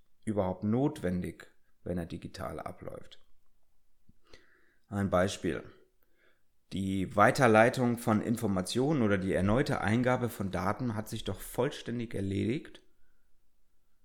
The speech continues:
wenn wir die Daten alle in einer Datenbank zur Verfügung haben.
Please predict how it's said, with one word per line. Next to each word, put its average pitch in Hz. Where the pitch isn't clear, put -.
wenn 101
wir 180
die 107
Daten 113
alle 147
in -
einer 120
Datenbank 110
zur 110
Verfügung 147
haben. -